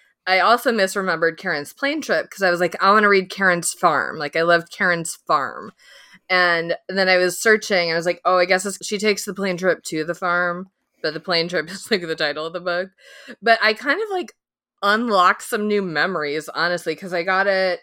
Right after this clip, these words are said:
and then I saw the cover of it where she is standing outside, like, a small plane with the stairway, and she's waving as she gets on the plane.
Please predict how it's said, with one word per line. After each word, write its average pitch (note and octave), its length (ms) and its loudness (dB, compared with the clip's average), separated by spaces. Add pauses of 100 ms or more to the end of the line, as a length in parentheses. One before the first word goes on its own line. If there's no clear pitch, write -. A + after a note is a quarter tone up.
(140)
and G#3 160 -2
then G#3+ 100 -2
I G#3 180 -2
saw A#3 200 0
the F#3+ 100 -4
cover G3+ 440 2
of E3 100 -2
it D#3+ 120 -2
where F3+ 100 -2
she G3 180 -6
is F#3+ 200 -4
standing F3 680 -2 (420)
outside, F#3 440 4
like, F3+ 160 2
a F3+ 60 2
small F3 420 2
plane F3 300 -2
with F3 120 -4
the F3 80 -4
stairway, D#3 500 4
and D#3 120 -4
she's D#3 200 -6
waving D3 440 2
as C#3+ 100 -2
she - 100 -8
gets D#3 200 -4
on D3 80 -8
the C#3 80 -6
plane. D3+ 600 -8